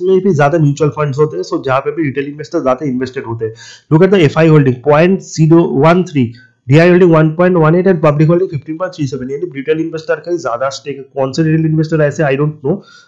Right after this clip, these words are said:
but जब वो sell ऑफ करेंगे, stock नीचे गिरेगा, वो buying करेंगे, वो stock ऊपर की तरफ आएगा। So stay away from this particular stock, avoid as much as you can,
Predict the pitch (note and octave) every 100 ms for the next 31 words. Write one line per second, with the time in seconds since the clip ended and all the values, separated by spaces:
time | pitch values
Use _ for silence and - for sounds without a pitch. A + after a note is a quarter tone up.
0 | _ G#3 G3+ - E3 F3 E3 E3 E3+ E3
1 | E3 E3+ E3 D3+ C#3+ D3 D#3 D#3+ E3 F3
2 | D#3 D3+ D3+ D3+ D#3 D#3+ G3 A#3 _ _
3 | - E3 F3+ - - _ - - D3+ D3
4 | C#3+ D3 D3 D#3 B2+ B2 A#2+ E3 - -
5 | E3 F3 E3+ E3 E3 E3 D3+ D3+ D3+ E3
6 | D#3 E3+ D#3+ C#3+ C3 D#3 D3+ C3+ C#3 D#3
7 | D#3 D3+ D#3 D#3 D3 E3 F3+